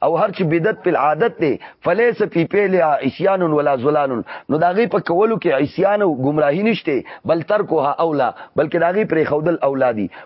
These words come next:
والبدعة في العبادات، او بد-، بدعت په عبادات م-، بدنیه او محضو کې،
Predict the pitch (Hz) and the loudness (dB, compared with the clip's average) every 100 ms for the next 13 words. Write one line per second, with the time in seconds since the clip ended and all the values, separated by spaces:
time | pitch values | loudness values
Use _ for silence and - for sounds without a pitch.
0 | - 156 180 180 185 185 160 175 156 170 | -4 -2 0 0 0 0 0 0 2 2
1 | 170 170 180 175 185 170 - - - 147 | 2 2 2 2 2 0 -6 -10 -2 -2
2 | 156 180 175 165 175 226 - 156 151 156 | 0 0 0 0 0 0 0 0 0 0
3 | 165 190 190 165 151 139 117 147 151 165 | 2 0 0 0 0 -2 0 0 0 2
4 | 220 226 160 127 117 175 139 127 | 2 2 0 -2 0 -2 0 -2